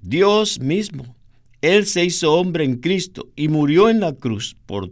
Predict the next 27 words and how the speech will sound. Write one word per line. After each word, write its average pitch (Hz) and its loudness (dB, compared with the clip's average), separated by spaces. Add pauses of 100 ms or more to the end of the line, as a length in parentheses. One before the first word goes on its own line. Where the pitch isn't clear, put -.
(140)
todos 170 -4
nuestros 110 -6
pecados. 90 -12 (380)
Él 175 2
pagó 147 2
la 135 0
deuda 147 0
del 131 0
pecado 139 0
en 135 0
la 127 0
cruz 190 -4 (240)
y 113 2
ahora, 147 4 (320)
cuando 143 2
creemos 208 2
en 127 -2
Él, 107 -2 (400)
cuando 170 2
le 170 6
recibimos, 185 2 (400)
debido 139 2
a 147 4
que 127 -2
Él 151 0
es 156 0
justo, 220 0